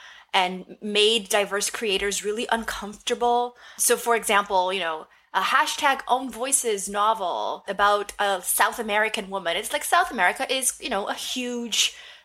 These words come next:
place. You know, maybe you specify the country. Is she from Argentina? Is she from, is she Guyanese? Like, what, what, what is she? So this is, this is something that's been happening in the publishing industry. We've been trying to move away from own voices and just really just specify the creator's identity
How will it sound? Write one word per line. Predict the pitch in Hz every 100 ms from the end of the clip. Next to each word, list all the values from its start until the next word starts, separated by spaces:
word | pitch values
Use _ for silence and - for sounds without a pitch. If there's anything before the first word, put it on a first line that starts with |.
| -
place. | - - 190 415 - -
You | 247
know, | 202
maybe | 196 185
you | 247
specify | 302 - 311 349 349
the | 349
country. | 339 339 - 208 139
Is | 139
she | -
from | 196 233
Argentina? | 247 247 269 240 339 196
Is | 127 -
she | - 208
from, | - 208 220 220 220
is | 190
she | -
Guyanese? | 208 240 240 285 170 -
Like, | 180
what, | 208 -
what, | 202 -
what | 220 220
is | 277
she? | - - -
So | - 208 208 - - - -
this | 214 294 302
is, | 330 247
this | 208 254
is | 277 247
something | 262 247
that's | 233 214
been | 202
happening | - 160 214 220
in |
the | 208
publishing | 214 185 202 226
industry. | 226 226 247
We've | 220
been | 202
trying | 202 202 190
to | 202
move | 202 240 277
away | 269 240 240
from | - 220 208 208
own | 208 208
voices | 185 175 - 165 165
and | - 190
just | 202 -
really | 285 339
just | 302 -
specify | - 208 220 220 202
the | 190
creator's | - 190 180 180 175
identity | 175 220 214 226 214 208